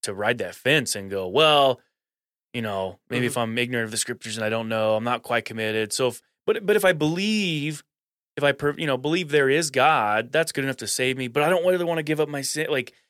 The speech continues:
Speaker 1: you're for him or against him. There's, there's no middle area, no
Speaker 2: But
Speaker 1: neutrality.
Speaker 2: there are people that are absolutely deceived. I think I sent you a,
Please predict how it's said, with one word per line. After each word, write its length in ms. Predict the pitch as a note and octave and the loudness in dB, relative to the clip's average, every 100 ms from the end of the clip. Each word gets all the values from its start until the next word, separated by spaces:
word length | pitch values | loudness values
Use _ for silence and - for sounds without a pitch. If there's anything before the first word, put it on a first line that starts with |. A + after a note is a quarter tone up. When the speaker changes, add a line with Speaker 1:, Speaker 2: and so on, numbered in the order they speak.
| _ _ _ _ _ _ _ _ _ - - | _ _ _ _ _ _ _ _ _ -20 -6
Speaker 1:
you're 140 | C3 | -4
for 200 | A#2 C3+ | 0 0
him 100 | B2 | 2
or 20 | |
against 300 | G#2+ F#2+ - | 0 -2 -4
him. 160 | F2+ E2 _ _ _ _ _ - | -8 -14 _ _ _ _ _ -2
There's, 180 | C3+ A2+ | -2 -2
there's 320 | B2 A2+ G2+ G2+ | -8 -10 -12 -14
no 460 | G2+ G2+ G#2 G#2 A2 | -12 -2 2 2 2
middle 460 | G#2+ G2+ G2+ G2 F#2+ | -4 -6 -4 -2 -2
area, 380 | F2 E2+ - - _ _ _ _ _ | -4 -10 -14 -18 _ _ _ _ _
no 60 | G#2+ | -6
Speaker 2:
But 60 | G#2+ | -6
Speaker 1:
neutrality. 520 | G2 F2+ E2+ E2+ E2 | -2 -2 -2 -6 -10
Speaker 2:
there 220 | C3 E3 | -4 0
are 120 | F#3+ | 0
people 720 | D3+ - E3 D#3 C#3+ A#2+ G#2+ - _ _ _ _ _ _ | 0 -6 -14 -8 -6 -4 -6 -12 _ _ _ _ _ _
that 240 | B2 A2+ - | -6 -6 -8
are 600 | - G#2+ G#2+ G#2 G2 F#2 _ _ _ | -10 -8 -8 -8 -10 -16 _ _ _
absolutely 460 | D3+ C#3+ C3+ C#3+ | -2 -2 -4 -6
deceived. 360 | A#2+ A2 D#3+ D3 D3+ | -6 -6 -4 -6 -2
I 120 | F#3 | -2
think 200 | C4+ B3 | -2 -2
I 80 | D3 | -2
sent 340 | - D3 B2+ | 0 -2 -2
you 360 | B2+ B2 A2+ G#2 | -4 -6 -6 -10
a, 600 | A2 A2+ G#2+ G#2 F#2+ F2+ | -10 -10 -10 -12 -12 -16